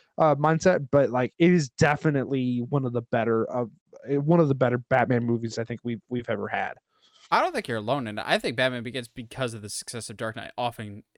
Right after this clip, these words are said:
Speaker 2: gets overlooked. Everyone's like, "Oh,
Speaker 1: Yeah.
Speaker 2: Dark Knight," but I'm like, "Batman Begins is the C P R to the Batman franchise after Batman and Robin."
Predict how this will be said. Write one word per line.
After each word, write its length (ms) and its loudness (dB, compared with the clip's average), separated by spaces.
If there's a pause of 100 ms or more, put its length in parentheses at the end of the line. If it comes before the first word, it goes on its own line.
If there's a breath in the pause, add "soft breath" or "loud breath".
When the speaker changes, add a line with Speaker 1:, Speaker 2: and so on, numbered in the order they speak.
(240)
Speaker 2:
gets 200 -4
overlooked. 720 -6
Everyone's 300 -8
like, 160 -10
"Oh, 140 6
Speaker 1:
Yeah. 80 6
Speaker 2:
Dark 200 2
Knight," 200 4
but 80 -6
I'm 60 -6
like, 120 -6 (140)
"Batman 280 -8
Begins 400 -8
is 160 -6
the 100 -10
C 200 -8
P 160 -6
R 160 4
to 60 -6
the 80 -10
Batman 300 0
franchise 480 -6
after 240 -12 (140)
Batman 260 -6
and 60 -8
Robin." 280 -2